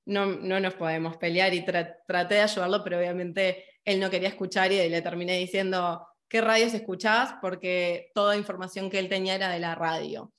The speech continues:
de las radios, de todas las radios. Está, y hay que entender también, está ocho horas manejando, diez horas, no sé, eh, por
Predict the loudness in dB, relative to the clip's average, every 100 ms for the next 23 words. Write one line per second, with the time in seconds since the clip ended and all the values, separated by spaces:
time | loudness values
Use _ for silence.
0 | _ -4 2 2 2 -4 -4 -4 -6 -8
1 | -4 -2 0 -2 -2 -6 -8 -10 -4 -4
2 | -4 -16 _ _ 0 2 2 4 4 4
3 | 2 2 0 0 -2 -2 -2 -2 0 0
4 | 2 2 2 -2 -2 -2 -2 -4 -6 -4
5 | -4 -4 -6 -4 -4 -6 -6 -4 -4 -6
6 | -6 -4 -8